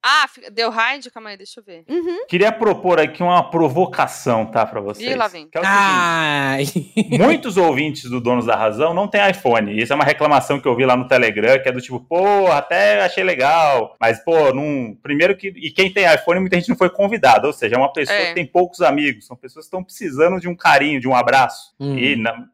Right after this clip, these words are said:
Speaker 3: como a gente não pode abraçar as pessoas, a gente pode fazer o quê? E aí a gente pode dar esse mimo aqui pro, pro ouvinte do Donos da Razão, inclusive pra, a gente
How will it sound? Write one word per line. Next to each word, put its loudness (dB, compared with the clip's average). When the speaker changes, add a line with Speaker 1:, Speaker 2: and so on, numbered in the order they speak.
Speaker 3:
como -6
a 0
gente -8
não -2
pode 2
abraçar 2
as -16
pessoas, -8
a -10
gente -14
pode -2
fazer 0
o -2
quê? -6
E -2
aí 4
a 2
gente -4
pode 2
dar 2
esse -4
mimo 0
aqui -4
pro, -8
pro -8
ouvinte -8
do -16
Donos -4
da 2
Razão, 0
inclusive -10
pra, -6
a -8
gente -14